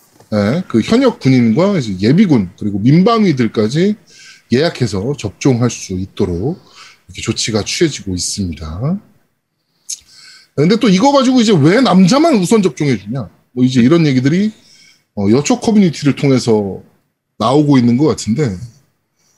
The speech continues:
어, 어떻게 보면 좀 당연한 겁니다. 미국에서 군인들 접종하라고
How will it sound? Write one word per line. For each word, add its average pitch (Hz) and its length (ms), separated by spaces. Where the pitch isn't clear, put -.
어, 113 300
어떻게 285 260
보면 320 180
좀 302 100
당연한 302 400
겁니다. 233 340
미국에서 247 760
군인들 349 560
접종하라고 254 680